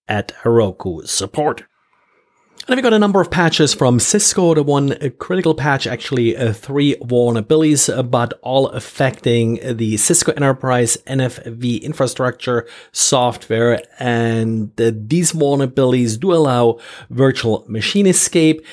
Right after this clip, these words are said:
They also do allow command injection.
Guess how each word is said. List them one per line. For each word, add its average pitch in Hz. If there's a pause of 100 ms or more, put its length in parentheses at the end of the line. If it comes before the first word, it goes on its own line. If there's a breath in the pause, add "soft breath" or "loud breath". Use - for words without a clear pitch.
(140 loud breath)
They 135
also 123
do 120
allow 107 (140)
command 110
injection. 156